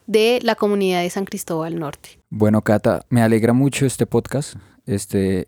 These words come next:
Speaker 2: este, este primer episodio de Alternativos. Aprendí muchísimo acerca de, de cómo la radio puede transformar incluso vidas. Y bueno, me gustaría que me dejaras un mensaje para, pues, para la gente que nos está escuchando.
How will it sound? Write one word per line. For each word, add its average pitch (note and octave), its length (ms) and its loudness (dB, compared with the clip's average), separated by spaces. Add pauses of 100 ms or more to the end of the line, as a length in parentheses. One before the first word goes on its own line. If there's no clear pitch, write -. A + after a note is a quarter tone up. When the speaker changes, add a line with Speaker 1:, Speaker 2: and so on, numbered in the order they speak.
Speaker 2:
este, A2 420 0
este B2+ 200 0
primer C3 280 2
episodio A2 420 2
de A2 40 4
Alternativos. A2+ 840 0
Aprendí G#2 360 0
muchísimo F2+ 580 -4 (160)
acerca F#2+ 440 -4
de, F#2+ 540 -4
de G2+ 220 0
cómo G2+ 320 2
la G#2+ 140 6
radio F#2+ 360 2
puede F#2+ 600 -2
transformar F2+ 1040 0 (220)
incluso G#2 480 0
vidas. A#2 340 0 (300)
Y A#2+ 300 4
bueno, A2+ 240 2
me C#3 80 2
gustaría G#2 440 2
que A2 680 0
me A#2 100 0
dejaras G#2+ 300 -2
un A2 100 0
mensaje A2+ 380 -2
para, A2+ 500 -2
pues, - 160 -12
para G#2+ 220 2
la A2 80 4
gente A2+ 180 2
que C#3+ 80 2
nos D3+ 140 2
está C3 180 0
escuchando. E3 560 0